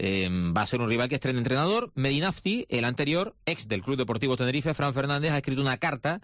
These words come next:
que dice: "Hola, alfareros, me ha costado mucho escribir estas palabras. Después de más de dos años juntos, toca volver a despedirme de vosotros. He sido muy feliz representando los colores de la agrupación deportiva Alcorcón, trabajando cada día para que los malos momentos nunca empañasen la alegría, felicidad y satisfacción de los buenos.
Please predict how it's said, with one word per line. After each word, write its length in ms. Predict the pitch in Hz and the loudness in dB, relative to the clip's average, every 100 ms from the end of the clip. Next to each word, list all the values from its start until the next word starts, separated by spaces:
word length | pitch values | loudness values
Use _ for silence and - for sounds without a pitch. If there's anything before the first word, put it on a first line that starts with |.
| - - | -14 -8
que 140 | - 120 | -2 0
dice: 400 | 135 - 160 160 | 0 0 0 0
"Hola, 220 | 156 156 | 2 2
alfareros, 420 | 156 139 160 165 | 2 0 0 0
me 80 | 156 | 0
ha 40 | |
costado 300 | 147 143 147 | 0 0 2
mucho 200 | 147 156 | 2 2
escribir 260 | 147 139 143 | 0 2 2
estas 200 | 135 143 | 0 0
palabras. 360 | 151 156 156 147 | 2 2 2 0
Después 280 | 127 143 | 0 0
de 80 | 139 | 2
más 120 | 139 | 2
de 60 | 139 | 2
dos 180 | 135 135 | 2 2
años 180 | 139 135 | 0 2
juntos, 380 | 165 151 151 | 2 2 0
toca 180 | - 147 | 0 0
volver 240 | 139 127 139 | 2 2 2
a 40 | |
despedirme 400 | 131 120 139 170 | 2 2 2 2
de 80 | 180 | 2
vosotros. 500 | 110 - 135 90 - - - - | 0 0 -4 -6 -16 -20 -14 -4
He 80 | 123 | 0
sido 180 | 147 | 2
muy 140 | 131 127 | 2 2
feliz 280 | 131 190 185 | 2 2 2
representando 540 | 156 113 120 139 139 | 2 0 0 2 2
los 80 | 127 | 2
colores 300 | 127 135 123 | 0 0 2
de 80 | 120 | 2
la 60 | |
agrupación 360 | 113 107 104 135 | 2 0 0 0
deportiva 340 | 120 110 123 | 0 0 0
Alcorcón, 520 | 120 120 131 196 202 - - - | 0 0 0 0 0 -4 -14 -4
trabajando 420 | 120 113 156 151 | -2 0 0 0
cada 180 | 151 147 | 0 2
día 200 | 160 147 | 2 2
para 140 | 135 | 0
que 80 | 123 | 0
los 100 | 120 | 0
malos 180 | 143 151 | 0 2
momentos 400 | 139 156 143 127 | 2 0 0 0
nunca 240 | 165 156 | 2 2
empañasen 540 | 139 120 131 156 143 135 | 0 0 -2 0 0 2
la 60 | |
alegría, 340 | 120 123 156 143 | 2 2 2 0
felicidad 320 | 131 117 139 | -2 0 0
y 40 | |
satisfacción 520 | 143 131 120 113 170 | 0 -2 -2 -2 0
de 60 | 180 | 0
los 80 | 143 | 0
buenos. 280 | 123 110 85 | 0 -2 -4